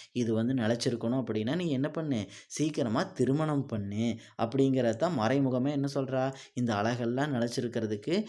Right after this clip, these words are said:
நீ வந்து ஒரு வழி பண்ணு அப்படின்னு சொல்லி சொல்றா. அதுக்கு அடுத்ததா இன்னும் வந்து என்ன சொல்றான்னு பாருங்க. "இரவு என்றும் வழி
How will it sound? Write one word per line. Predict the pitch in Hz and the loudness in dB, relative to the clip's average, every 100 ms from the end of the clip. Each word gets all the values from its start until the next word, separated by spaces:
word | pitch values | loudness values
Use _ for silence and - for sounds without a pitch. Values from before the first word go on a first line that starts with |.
| - | -6
நீ | - 127 | -2 2
வந்து | 117 135 | 2 6
ஒரு | 147 113 | 6 6
வழி | 107 123 | 2 2
பண்ணு | 123 101 95 110 110 110 - | 0 -2 0 0 -2 -6 -2
அப்படின்னு | 110 110 113 120 | -2 0 0 0
சொல்லி | 110 98 147 - | -2 -2 -2 0
சொல்றா. | 101 90 95 - - - | -2 -2 -6 -8 -20 -6
அதுக்கு | 95 123 135 | 0 2 2
அடுத்ததா | 117 120 | 0 0
இன்னும் | 135 120 120 | 0 2 2
வந்து | 120 113 | 2 0
என்ன | 104 110 | 0 -2
சொல்றான்னு | 107 104 104 | -4 -4 -4
பாருங்க. | 104 98 98 98 - - - - _ _ _ _ _ _ _ | -4 -6 -6 -4 -4 -6 -16 -20 _ _ _ _ _ _ _
"இரவு | 110 101 123 139 151 151 | -8 0 4 6 6 4
என்றும் | 127 110 113 127 107 120 - _ | 4 4 2 0 0 -6 -20 _
வழி | 104 113 117 135 196 - | 0 2 4 2 0 -6